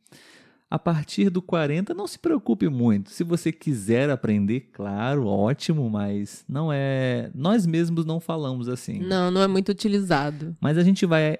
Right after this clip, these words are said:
Speaker 1: é, até o cem aqui, só pra vocês entenderem como é a sequência, ok?
Speaker 2: Uhum.
Speaker 1: Beleza, Letícia, então fala pra gente aí a partir da quinta dezena, cinquenta, como é?
Speaker 2: É quinquagésimo.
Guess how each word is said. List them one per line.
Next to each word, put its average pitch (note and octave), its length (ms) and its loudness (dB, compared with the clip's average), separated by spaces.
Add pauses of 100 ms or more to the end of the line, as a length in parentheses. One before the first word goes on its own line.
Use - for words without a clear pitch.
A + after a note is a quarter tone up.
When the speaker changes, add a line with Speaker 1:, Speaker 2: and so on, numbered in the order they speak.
Speaker 1:
é, A#2+ 440 -2
até F#3 360 -2
o F#3+ 140 0
cem C3+ 500 0
aqui, C3+ 280 -2
só D#3+ 120 -4
pra F#3+ 140 -2
vocês E3+ 500 -4 (300)
entenderem C#3 640 -2
como C3+ 320 -2
é A#2 80 0
a B2+ 60 -2
sequência, G#2 680 -4
ok? D#3+ 280 -2
Speaker 2:
Uhum. A3 280 -2 (680)
Speaker 1:
Beleza, A#2+ 400 4
Letícia, C3 480 2
então C#3+ 260 -2
fala G#3+ 280 -2
pra F3+ 180 0
gente C#3 400 -2
aí B2 200 2
a D3+ 40 0
partir E3+ 680 0 (520)
da A#2 840 -2
quinta A3+ 340 -2
dezena, A2 680 0
cinquenta, B2 1120 -6
como D3+ 260 -6
é? A2 140 -4 (240)
Speaker 2:
É F3 100 -10
quinquagésimo. E3 1400 0